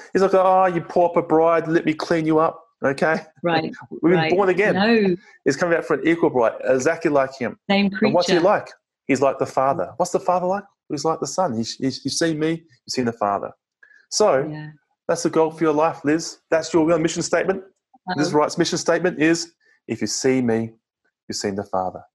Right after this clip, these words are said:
Speaker 2: You've seen
Speaker 1: What's
Speaker 2: the
Speaker 1: the Father
Speaker 2: Father.
Speaker 1: doing? "If you do these things,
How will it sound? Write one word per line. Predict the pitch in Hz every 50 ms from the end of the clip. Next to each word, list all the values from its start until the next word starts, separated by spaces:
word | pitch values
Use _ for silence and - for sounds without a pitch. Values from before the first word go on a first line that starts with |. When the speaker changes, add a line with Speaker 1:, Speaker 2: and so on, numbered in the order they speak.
| _ _ _
Speaker 2:
You've | 170 165 -
seen | - 175 160
Speaker 1:
What's | 123 117 -
Speaker 2:
the | 139
Speaker 1:
the | -
Father | 147 131 131 135 127
Speaker 2:
Father. | 123 139 151 165 170
Speaker 1:
doing? | - - _ _ _ _ _ _ _ -
"If | 175 175 165 - -
you | 131 113 101
do | - - 139 156 156 123
these | 110 110 107 107 -
things, | - 107 101 104 107 101 - -